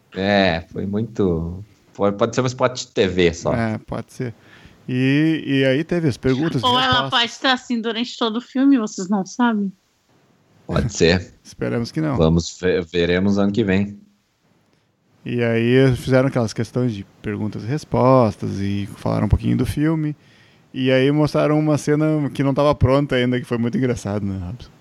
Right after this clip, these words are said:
Speaker 1: Ah, aquilo foi bizarro
Speaker 2: <laughs>
Speaker 1: também, mas eu achei legal porque eles levaram, sabe?
Speaker 2: Sim, sim.
Speaker 1: Não, tu, tu não, não, não me entra numa Comic Con sem levar vídeo.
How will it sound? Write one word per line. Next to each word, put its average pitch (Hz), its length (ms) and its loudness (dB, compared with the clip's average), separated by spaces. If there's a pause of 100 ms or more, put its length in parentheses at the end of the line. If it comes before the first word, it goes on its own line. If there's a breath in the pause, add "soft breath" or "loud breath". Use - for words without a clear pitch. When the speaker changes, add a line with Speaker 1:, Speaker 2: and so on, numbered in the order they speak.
(400)
Speaker 1:
Ah, 92 340 2
aquilo 98 300 -2
foi 95 260 2
bizarro 95 400 2
Speaker 2:
<laughs> - 20 -12
Speaker 1:
também, 95 200 2
mas 110 200 2
eu 127 40 2
achei 127 200 0
legal 151 320 2
porque 156 180 -4
eles 143 100 -2
levaram, 90 460 2
sabe? 120 360 -2
Speaker 2:
Sim, 117 40 -4 (160)
sim. 104 60 -6
Speaker 1:
Não, 147 180 -4
tu, 180 180 -2
tu 175 160 -4
não, 180 160 0
não, 175 140 2
não 175 440 4
me 202 140 4
entra 175 300 2
numa 147 180 2
Comic 135 320 0
Con 123 140 0
sem 131 300 -2
levar 113 360 2
vídeo. 87 400 -2